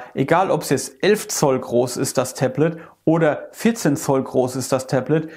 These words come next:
also ich laufe nicht so rum und mache hier Fotos, ja. Aber wenn wir schon jetzt bei Kameras sind, dann werden wir natürlich hier jetzt noch mal alle drei,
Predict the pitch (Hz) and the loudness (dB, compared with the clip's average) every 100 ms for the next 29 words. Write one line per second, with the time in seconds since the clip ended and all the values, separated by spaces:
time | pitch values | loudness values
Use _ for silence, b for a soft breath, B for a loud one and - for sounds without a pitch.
0 | B B 147 156 151 - - 170 - 139 | B B 2 2 0 -4 -8 -4 0 4
1 | 123 120 139 127 127 131 135 - - 131 | 4 2 0 -2 -2 0 0 0 0 2
2 | 123 113 123 120 120 113 117 110 113 - | 2 0 0 2 2 2 0 -2 -2 2
3 | 131 117 - - - - 165 160 B B | 2 2 -4 -8 -4 -2 -2 -4 B B
4 | B 131 170 202 220 214 196 - - _ | B 2 4 4 4 2 0 -6 -20 _
5 | - 185 185 170 139 - 180 180 147 - | -2 0 0 2 0 0 0 2 2 2
6 | 185 233 - B B - 131 165 170 - | 2 2 0 B B 0 2 2 -2 -8
7 | _ _ _ 120 123 147 170 156 147 123 | _ _ _ 2 2 4 2 2 0 -2
8 | - 147 147 - 135 135 131 - 123 120 | 0 0 0 2 2 4 2 -2 0 2
9 | 113 139 135 117 113 113 | 2 0 0 0 2 0